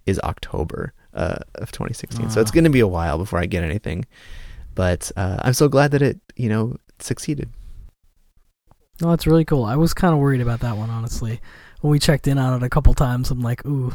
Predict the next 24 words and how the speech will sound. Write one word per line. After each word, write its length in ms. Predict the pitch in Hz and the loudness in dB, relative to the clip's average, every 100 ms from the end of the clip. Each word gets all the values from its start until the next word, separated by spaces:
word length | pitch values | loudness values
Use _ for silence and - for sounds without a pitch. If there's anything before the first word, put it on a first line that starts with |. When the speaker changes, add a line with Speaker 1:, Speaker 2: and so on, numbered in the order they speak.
| - | -6
Speaker 2:
that 120 | - - | -10 -6
doesn't 320 | 143 127 120 | -6 -6 -6
sound 160 | 127 | -4
like 120 | 123 123 | -4 -6
it's 100 | - | -6
gonna 200 | 123 120 | -4 -4
go 80 | |
the 140 | 123 120 | -6 -6
Speaker 1:
Yep. 60 | |
Speaker 2:
distance." 480 | 123 - 117 117 - - - - - - - - | -6 -8 -10 -12 -14 -20 -20 -20 -20 -20 -20 -20
It's 120 | _ 110 | _ -12
awesome 280 | 123 131 | -8 -6
it 80 | 139 | -6
did. 220 | 185 185 151 - - - | -4 -6 -6 -14 -14 -12
Speaker 1:
I 40 | |
don't 160 | - 311 | -8 2
know 100 | 214 | 4
if 80 | 202 | 6
there 180 | 127 117 | 6 6
are 40 | |
any 240 | 110 113 | 6 4
other 340 | 101 101 92 90 - | 4 4 2 0 -4
Kickstarter 460 | - - 92 90 | -8 -4 0 0
campaigns. 480 | - 87 - 90 90 | 0 -4 0 -2 -2